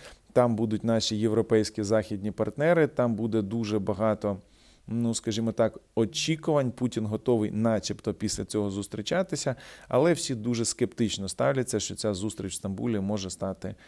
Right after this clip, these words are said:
проривною. Не знаю, не готовий зараз робити ставки, як мінімум бачу, що наші готуються, росіяни нічого не прислали і поки що не збираються.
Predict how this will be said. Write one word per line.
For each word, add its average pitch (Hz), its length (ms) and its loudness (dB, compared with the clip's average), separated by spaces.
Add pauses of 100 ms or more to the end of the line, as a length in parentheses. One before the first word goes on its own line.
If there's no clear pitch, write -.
(240)
проривною. 110 680 -2
Не 107 220 -2
знаю, 104 340 -4
не 92 120 -4
готовий 104 420 -2
зараз 95 320 -4
робити 92 360 -6
ставки, 151 500 0
як 98 280 -4
мінімум 110 460 0
бачу, 98 300 0
що - 140 -6
наші 98 300 -4
готуються, 151 580 -2 (340)
росіяни 113 560 2
нічого 107 520 0
не 104 140 0
прислали 98 540 0
і 95 40 -2
поки - 280 -8
що - 120 -6
не 98 140 -4
збираються. 131 720 2